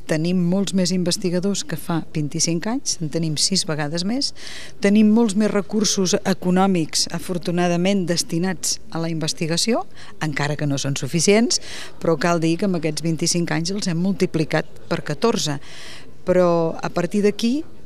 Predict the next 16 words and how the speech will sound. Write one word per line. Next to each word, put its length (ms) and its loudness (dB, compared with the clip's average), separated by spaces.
cal 460 2
establir 720 0
fórmulas 680 2
de 160 -4
gestió 540 2
més 320 2
adaptades 800 0
a 60 -2
les 180 -2
circumstàncies 1000 -2
actuals 680 0
i 80 0
que 140 2
ens 100 0
permetin 640 2
ser 480 0